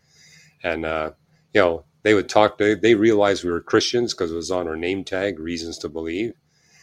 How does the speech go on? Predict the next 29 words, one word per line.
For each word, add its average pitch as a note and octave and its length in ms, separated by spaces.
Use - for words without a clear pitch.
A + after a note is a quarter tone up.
And, E2 180
uh, D#2+ 140
they F2+ 120
would F2+ 120
say, F#2+ 180
"Well, A2+ 220
I'm A#2+ 120
an G#2+ 100
atheist." G#2+ 640
And F2 200
I F2 40
said, F#2+ 180
"Well, F#2 140
why G#2 220
are G2 80
you F#2+ 200
an F#2+ 80
atheist?" G#2 440
He F#2+ 60
says, F2 120
"Well, G#2+ 100
I'm A#2 100
a F2+ 60
scientist. F#2 580
I F2+ 100
must F#2+ 280
be F2 120
an F2 80
atheist." F2+ 580